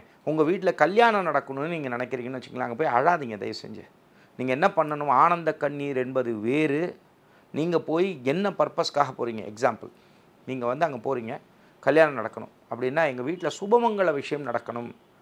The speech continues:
எங்க வீட்ல கல்யாணங்கள் நல்லபடியா நடக்கணும்." எங்க வீட்ல கல்யாணமே நடக்கலையே, அந்த நெகட்டிவ் வேர்ட்ஸ் வேண்டாம். நான் சொல்றது புரியுதுங்களா? ஏன்னா அந்த மாதிரி ஒரு வைப்ரேஷன் உள்ள இடங்கள்ல என்ன ஆகும்னா, ஒரு சின்ன நம்ம சன்ஸ்கிரிட்ல சொல்லுவோம், "ததாஸ்து" அப்படிம்போம்.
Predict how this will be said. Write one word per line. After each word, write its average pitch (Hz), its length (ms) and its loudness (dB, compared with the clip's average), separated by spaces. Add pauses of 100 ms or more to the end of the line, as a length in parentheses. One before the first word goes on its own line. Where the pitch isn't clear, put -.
(240)
எங்க 143 200 4
வீட்ல 180 360 2
கல்யாணங்கள் 180 640 2
நல்லபடியா 131 440 0
நடக்கணும்." 113 520 -6 (280)
எங்க 156 160 0
வீட்ல 185 160 4
கல்யாணமே 160 400 6
நடக்கலையே, 143 500 2 (340)
அந்த 123 200 -4
நெகட்டிவ் 139 420 -2
வேர்ட்ஸ் 123 220 -2
வேண்டாம். 113 340 -4 (360)
நான் 110 100 -8
சொல்றது 131 280 -8
புரியுதுங்களா? 117 380 -8 (100)
ஏன்னா 147 260 -2 (480)
அந்த 143 240 4
மாதிரி 214 240 6
ஒரு 160 160 6
வைப்ரேஷன் 202 640 6
உள்ள 180 280 -2
இடங்கள்ல 180 520 4
என்ன 156 340 2
ஆகும்னா, 139 560 0
ஒரு 135 200 -2
சின்ன 180 360 0
நம்ம 131 200 -6
சன்ஸ்கிரிட்ல 156 460 -4
சொல்லுவோம், 131 440 -4 (480)
"ததாஸ்து" 127 560 6 (160)
அப்படிம்போம். 113 480 -6